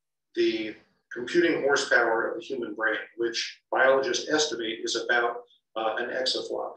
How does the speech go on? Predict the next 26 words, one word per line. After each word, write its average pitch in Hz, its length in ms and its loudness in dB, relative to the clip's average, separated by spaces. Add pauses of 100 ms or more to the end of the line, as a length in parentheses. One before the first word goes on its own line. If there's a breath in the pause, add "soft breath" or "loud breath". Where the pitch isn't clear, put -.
(120)
So 120 340 2
we 156 120 4
are 160 100 6
going 147 180 2
to 139 60 -4
be 135 120 -2
able 135 160 0
to 117 120 -2
do 123 180 -2
things - 340 -2
in 170 80 0
artificial 120 520 -2
intelligence 120 520 -4
that 113 200 -6
we 135 260 -8 (240 loud breath)
have 127 160 0
never 160 260 4
been 131 140 2
able 131 320 0
to 120 380 -6
do 151 180 2
before, 117 460 0
because 117 420 0 (400 loud breath)
up 170 160 2
until 175 340 2
now, 123 320 0